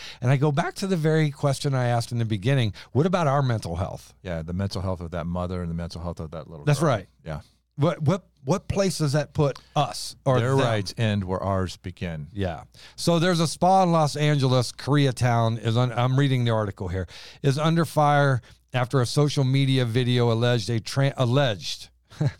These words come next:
Speaker 2: <laughs> Yeah.
Speaker 1: We can't even tell. Can't even
Speaker 2: We have
Speaker 1: tell.
Speaker 2: videotape of the whole deal.
Speaker 1: Yeah,
Speaker 2: You know,
Speaker 1: but it's
Speaker 2: it,
Speaker 1: alleged.
Speaker 2: Yeah, it's alleged. Of course it is.
Speaker 1: Yeah.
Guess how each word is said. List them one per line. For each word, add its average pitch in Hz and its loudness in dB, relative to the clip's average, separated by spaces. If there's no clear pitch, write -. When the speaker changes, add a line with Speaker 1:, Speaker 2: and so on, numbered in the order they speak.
Speaker 2:
<laughs> - -4
Yeah. - -10
Speaker 1:
We 156 -2
can't 226 2
even 262 2
tell. 180 2
Can't 208 2
even 220 4
Speaker 2:
We 302 4
have 214 4
Speaker 1:
tell. 220 2
Speaker 2:
videotape 123 2
of 107 0
the 101 2
whole 110 2
deal. 95 0
Speaker 1:
Yeah, 135 4
Speaker 2:
You 92 -16
know, 95 -8
Speaker 1:
but 147 2
it's 139 0
Speaker 2:
it, 151 0
Speaker 1:
alleged. 147 2
Speaker 2:
Yeah, 90 -4
it's 87 -10
alleged. - -10
Of - -20
course - -6
it - -8
is. - -12
Speaker 1:
Yeah. 123 0